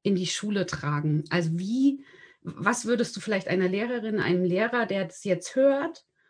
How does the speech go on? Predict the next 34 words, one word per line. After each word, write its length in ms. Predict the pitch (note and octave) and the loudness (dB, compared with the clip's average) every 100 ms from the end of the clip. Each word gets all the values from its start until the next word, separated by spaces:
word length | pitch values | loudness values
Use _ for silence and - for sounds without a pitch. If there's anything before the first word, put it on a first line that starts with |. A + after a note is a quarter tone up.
| _ - | _ -6
und 120 | G#3 | -4
sich 180 | G#3 - | -4 -4
denkt, 280 | G3 G3+ G3+ | 0 0 0
„Boah, 200 | G3 G#3 | 0 2
so 140 | G#3+ | 0
sollte 320 | A3+ A#3 A#3 | -2 -4 -2
eigentlich 400 | - A3 C4 B3 | -2 0 0 -2
vielleicht 300 | - A3 A3+ | -6 -8 -6
auch 80 | G#3+ | -4
mein 200 | G#3+ G#3 | -2 -2
Unterricht 540 | B3+ C#4 F#3+ E3 E3 E3+ | -2 -4 -2 -4 -2 0
mal 200 | D#3 D3 | 2 2
sein 360 | D3+ D#3 D#3+ | 2 2 2
und 100 | E3+ | 0
so 120 | G#3 | -2
könnte 300 | G#3 A#3 A3 | -6 -4 -4
ich 180 | G#3+ - | -4 -2
irgendwie 260 | G#3+ G3+ G#3+ | -2 -2 -2
da 160 | F#3 | -4
auch 180 | - - | -6 -6
herangehen 600 | F#3 - A3+ D4 E3 E3+ | -8 -2 8 8 8 2
bei 100 | E3 | 2
der 120 | E3 | -2
Gestaltung 480 | F3+ - F3 G3+ G#3+ | -4 -6 -6 -6 -2
meines 280 | F3+ E3+ E3 | 0 0 -2
Unterrichts“, 640 | F#3 F#3+ F#3+ G3+ - - - - - - | -4 -4 -6 -8 -12 -20 -20 -20 -20 -10
wie, 180 | E3 G3 | -8 -6
wie, 580 | G3+ B3 - G#3+ A3 A#3 | -2 -2 -2 -6 -4 -2
wie, 160 | A3+ | -2
wie 160 | B3 A#3 | -4 -4
sollte 260 | G#3+ G#3 | -2 -2
man 160 | G#3 F#3+ | 0 0
da 100 | F#3 | 0
anfangen? 580 | F#3+ F#3+ - D3+ E3+ | -2 -4 0 2 2